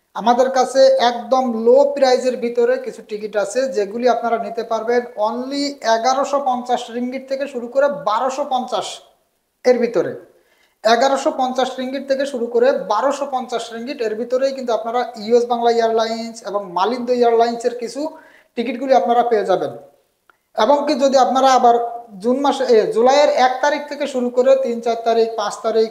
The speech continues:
ছয় তারিখ, আট তারিখ, দশ তারিখ, যেই কোনো ডেটের টিকিট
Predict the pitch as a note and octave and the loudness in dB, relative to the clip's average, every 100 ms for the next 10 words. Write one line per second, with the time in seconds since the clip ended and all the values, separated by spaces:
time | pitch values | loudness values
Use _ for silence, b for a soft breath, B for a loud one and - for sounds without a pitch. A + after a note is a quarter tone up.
0 | - G3+ G3+ G#3+ A3 G#3+ - - - G#3 | -2 -2 2 4 4 4 0 -10 -8 -8
1 | G3 A3 G#3+ G3+ G3+ G3+ - A3 A3 A3 | -2 2 2 2 2 2 2 2 2 -2
2 | - B B F3 E3+ D#4 D#4+ D4+ D#4 C#4+ | -10 B B -10 2 4 4 2 4 6
3 | A#3 G#3+ G3 - G3 F#3 - | 4 4 0 -2 0 0 -2